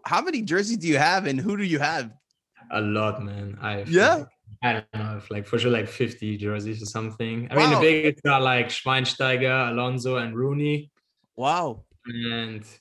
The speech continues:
Speaker 2: yeah, I have lots of my Bundesliga time. And
Speaker 1: Yeah.
Speaker 2: some, you know, when I played against some friends in Germany or even,
Speaker 1: Of course.
Speaker 2: like,
Speaker 1: Yeah.
Speaker 2: in,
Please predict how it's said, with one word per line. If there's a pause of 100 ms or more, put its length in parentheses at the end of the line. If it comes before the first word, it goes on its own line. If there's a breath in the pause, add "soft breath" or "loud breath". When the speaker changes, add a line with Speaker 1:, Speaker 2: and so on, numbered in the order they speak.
Speaker 2:
yeah,
I
have
lots
of (120)
my
Bundesliga
time. (160)
And
Speaker 1:
Yeah.
Speaker 2:
some,
you
know,
when
I
played
against
some
friends
in
Germany
or
even,
Speaker 1:
Of
course. (180)
Speaker 2:
like, (200)
Speaker 1:
Yeah.
Speaker 2:
in,